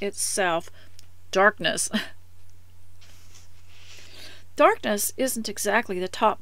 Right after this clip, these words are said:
buzzword associated with Jane Austen nowadays. Thanks to Hollywood magic, most of us now picture Regency nightlife as an endless round of bright ballrooms for busting a move under a million-watt chandelier.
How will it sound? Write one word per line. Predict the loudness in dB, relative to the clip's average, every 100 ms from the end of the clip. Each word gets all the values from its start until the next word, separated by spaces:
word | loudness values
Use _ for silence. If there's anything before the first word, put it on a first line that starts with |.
| 4
buzzword | 4 4 0 0 -2
associated | -2 0 2 0 0 -2 -2
with | -4 -4
Jane | 0 2 2 -2
Austen | 0 0 -2 -4
nowadays. | -6 -6 -4 -4 -4 -6 -8 -10 -10 -10 -12 -2
Thanks | 4 4 4
to | -2
Hollywood | 6 8 8 8 2
magic, | 2 0 0 -2 -8 -8 0
most | 2 2 0
of |
us | -2 0
now | 2 2
picture | 2 -2 -2 2
Regency | 2 4 2 0 0
nightlife | 2 2 2 -2 -2 -4 -2
as | 0
an | -2
endless | -2 -2 0 0
round | 2 4 4
of | 0 2
bright | 4 4 4 0
ballrooms | 2 2 2 0 -2 -4 -6 -10 -10 -10 -10 -10 -10 -10 -10 -8
for | 2 6 8 6 2 -6 -10 -10 -10 -10 -2
busting | 6 6 6 0 2
a | 2
move | 4 2 2
under | 0 0 0
a | 0
million-watt | 0 4 6 6 2 4 4 4 -4 -8
chandelier. | -4 -2 0 0 2 4 6 4